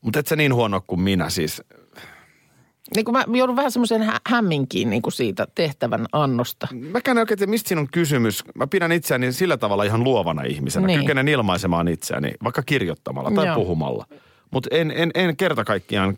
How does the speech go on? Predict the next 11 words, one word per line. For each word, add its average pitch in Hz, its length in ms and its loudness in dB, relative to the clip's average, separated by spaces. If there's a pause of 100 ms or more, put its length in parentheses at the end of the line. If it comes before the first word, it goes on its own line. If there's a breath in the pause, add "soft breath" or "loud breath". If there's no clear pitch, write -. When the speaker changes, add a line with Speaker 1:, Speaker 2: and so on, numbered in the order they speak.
Speaker 1:
piirtämällä 87 640 0
tai 90 160 -2
muovailemalla. 85 640 -2
Speaker 2:
Niin. 233 260 4
Speaker 1:
Siis 139 120 0
et - 60 -14
mulle 208 180 2
ei 190 40 2
tuu 190 160 0
oikein 180 340 2 (640 loud breath)
Pictionary. 98 600 0